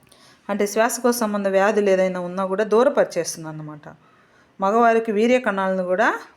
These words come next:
పెంపొందిస్తుంది. తర్వాత వచ్చేసి ఎముకలు కూడా పటిష్టంగా బలంగా ఉండడానికి ఇవన్నీ బాగా ఉపయోగపడతాయండి. వాటిల్లో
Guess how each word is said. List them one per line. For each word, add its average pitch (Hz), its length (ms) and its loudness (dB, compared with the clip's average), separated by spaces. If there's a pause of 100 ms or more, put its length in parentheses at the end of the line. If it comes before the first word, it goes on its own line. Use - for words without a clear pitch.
పెంపొందిస్తుంది. 175 920 -8 (880)
తర్వాత 196 300 2
వచ్చేసి 214 320 -2
ఎముకలు 269 380 2
కూడా 226 180 4 (380)
పటిష్టంగా 233 560 0 (100)
బలంగా 240 380 2
ఉండడానికి 202 540 0
ఇవన్నీ 214 300 -2 (500)
బాగా 202 220 2 (120)
ఉపయోగపడతాయండి. 180 800 -2 (640)
వాటిల్లో 208 480 0